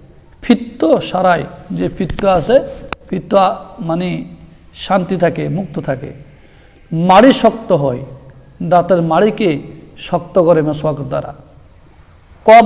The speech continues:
দূর করে, মানে কফ থাকে না। মুখে দুর্গন্ধ, সুগন্ধি আনে,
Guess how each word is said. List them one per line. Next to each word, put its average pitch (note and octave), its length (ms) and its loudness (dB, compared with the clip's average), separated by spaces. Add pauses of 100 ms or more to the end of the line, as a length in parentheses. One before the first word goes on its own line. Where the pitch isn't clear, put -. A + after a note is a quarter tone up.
(100)
দূর G3+ 180 4
করে, F3+ 360 4 (720)
মানে E3 400 -4 (500)
কফ F#3+ 240 4
থাকে D#3 260 -2
না। B2+ 160 -6 (1300)
মুখে G3 280 4
দুর্গন্ধ, G#3+ 680 2
সুগন্ধি G#3+ 600 2
আনে, D3 280 0